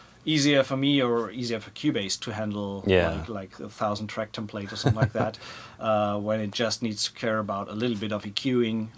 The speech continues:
Speaker 1: on,
Speaker 2: Mm-hmm.
Speaker 1: on the return channels and midi editing. That's
Speaker 2: Yeah.
Speaker 1: all Cubase takes care of right now.
Speaker 2: Yeah, it's nice to have it that way because kinda like with the mixing plugins like, you know, Universal Audio, how they have stuff where you can sort of rent it off that D S P
Speaker 1: Yeah.
Speaker 2: and, and just,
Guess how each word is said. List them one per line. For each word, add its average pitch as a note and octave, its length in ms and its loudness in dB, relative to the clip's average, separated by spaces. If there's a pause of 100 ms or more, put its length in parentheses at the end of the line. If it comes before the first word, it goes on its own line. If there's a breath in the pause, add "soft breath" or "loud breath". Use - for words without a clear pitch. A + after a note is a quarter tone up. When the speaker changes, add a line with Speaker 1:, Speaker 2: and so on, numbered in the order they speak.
Speaker 1:
on, A2 160 0
Speaker 2:
Mm-hmm. F2+ 140 4
Speaker 1:
on G#2 140 -2
the G2+ 180 -4
return G#2 380 -4
channels G#2+ 440 -4
and G2+ 400 -8 (220)
midi G#2 320 -4
editing. E2 440 -16 (180)
That's E2 260 0
Speaker 2:
Yeah. F#2 60 -6
Speaker 1:
all G#2 180 -4
Cubase G2+ 340 -8
takes F2+ 220 -14
care F2+ 260 -12
of D#2+ 120 -14
right E2 180 -14
now. D#2 200 -16 (760 loud breath)
Speaker 2:
Yeah, G2 160 6
it's G#2+ 100 4
nice D#3 200 6
to A2 100 8
have A#2+ 160 10
it G2 100 8
that F#2+ 180 10
way G2+ 160 12
because F#2 460 6
kinda A#2+ 240 10
like G#2+ 200 12
with G#2 160 6
the F#2+ 200 10
mixing G2+ 320 4
plugins F#2+ 280 8
like, E2 200 4
you E2+ 80 -4
know, E2 80 -2
Universal F#2 540 4
Audio, E2+ 260 6
how F2+ 140 2
they F2 100 4
have E2+ 180 0
stuff - 220 2
where F2+ 100 2
you F2 120 4
can E2+ 240 0 (320 loud breath)
sort G2+ 200 8
of F2+ 120 10
rent G2 160 10
it F#2 40 10
off F2+ 200 10
that F2 180 6
D F#2 160 8
S F2 140 8
P F2+ 320 6
Speaker 1:
Yeah. F2 60 0
Speaker 2:
and, D#2+ 280 -4
and F2+ 220 0
just, F2 240 2